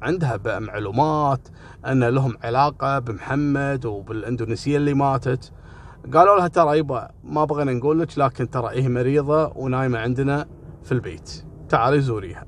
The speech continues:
قالت: "أوكي." بالفعل بالليل دخلت عندهم تبي تزورها، قاموا مسكوها وخلوها الضحية الثالثة. على طول نفس الطريقة يخنقون فيهم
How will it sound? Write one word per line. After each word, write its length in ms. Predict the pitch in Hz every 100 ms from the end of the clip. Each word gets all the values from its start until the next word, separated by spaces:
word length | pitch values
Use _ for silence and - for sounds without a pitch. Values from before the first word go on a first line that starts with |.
| - - - - - - - - - 302
قالت: 260 | 277 131 -
"أوكي." 300 | 98 - - - - - - - - - - - -
بالفعل 640 | 139 147 147 139 180 180 - - - -
بالليل 560 | 151 147 120 165 190 - - - - -
دخلت 460 | 143 - 160 135 117
عندهم 400 | 117 104 101 117 - -
تبي 200 | - 135
تزورها، 460 | 117 117 101 - - - - - - - - - - 143 143
قاموا 320 | 175 165 143
مسكوها 720 | 139 - 143 - 160 143 151
وخلوها 1040 | 151 143 - 139 131 147 156 135 139 147 147 - - -
الضحية 580 | 160 127 127 143 147 143
الثالثة. 560 | - 117 - 120 - - - - - -
على 220 | 135 147 139
طول 420 | 170 160 127 131
نفس 300 | 175 - -
الطريقة 520 | - - 135 117 113
يخنقون 500 | 107 - 170 165 185
فيهم 480 | - 175 170 190